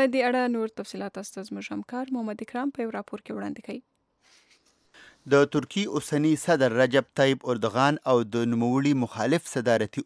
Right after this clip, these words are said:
Speaker 2: امیدوار محرم انجا د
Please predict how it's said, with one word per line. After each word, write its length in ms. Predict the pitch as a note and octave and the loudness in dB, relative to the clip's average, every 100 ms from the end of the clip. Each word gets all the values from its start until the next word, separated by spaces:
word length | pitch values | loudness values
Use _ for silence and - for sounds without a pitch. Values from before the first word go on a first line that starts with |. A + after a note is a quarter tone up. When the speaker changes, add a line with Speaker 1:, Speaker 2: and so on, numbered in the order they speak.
| A#2 | -4
Speaker 2:
امیدوار 540 | A2 F#2+ B2 B2+ C3 - B2 | -4 -2 0 2 0 -4 -6
محرم 420 | G#2 D3 B2+ A2+ C#3 | -2 0 0 -2 -2
انجا 240 | D3 C3 B2 - - - - | 0 2 0 -2 -18 -20 2
د 100 | A#2+ | 6